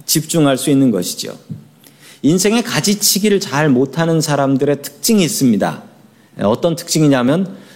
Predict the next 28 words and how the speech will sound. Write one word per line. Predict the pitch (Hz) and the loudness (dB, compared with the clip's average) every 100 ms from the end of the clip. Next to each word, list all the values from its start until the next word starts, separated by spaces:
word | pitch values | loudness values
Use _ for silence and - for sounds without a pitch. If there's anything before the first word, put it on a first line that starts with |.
| - | -6
뭘 | 107 160 | 0 0
잘 | 165 147 | 0 0
못 | 156 104 104 | 0 -2 0
버려요. | 131 101 85 95 117 - - _ _ _ _ _ _ - | -2 0 -2 -2 -4 -8 -20 _ _ _ _ _ _ -12
뭘 | 101 104 | -2 -2
잘 | 110 135 | 0 0
못 | 92 78 | -2 -4
버려요. | 104 90 78 78 - _ _ _ _ - - | -4 -2 -2 -6 -12 _ _ _ _ -20 -8
아, | - | -4
집을 | 113 - 135 - 175 190 | -4 -6 -2 0 2 0
한번 | 180 170 | 0 0
생각해 | 165 160 147 135 | 0 -2 0 -2
보세요. | 120 101 107 117 135 - - | 0 0 0 -2 -4 -12 -6
우리 | 127 151 | 0 0
집에 | 147 151 147 | 2 0 0
버려야 | 135 156 165 | 0 0 2
될 | 151 | 0
게 | 151 | 0
많은데 | 139 127 131 131 147 160 | 0 2 2 2 2 0
버리지 | 151 131 135 | -2 -2 0
못하고 | 135 120 123 107 | 0 0 -2 0
있다. | 101 - 110 - - - | -2 -2 -4 -6 -14 -6
어, | 123 | -4
그러면 | - 175 185 190 | 0 0 0 -2
가지치기 | - 120 135 - - | -4 -4 -2 -4 -2
잘 | 120 123 | -2 0
못하시는 | 113 92 - 92 - 92 | 0 -2 -6 -4 -2 -4
분들이에요. | 87 87 - - - | -4 -6 -8 -14 -18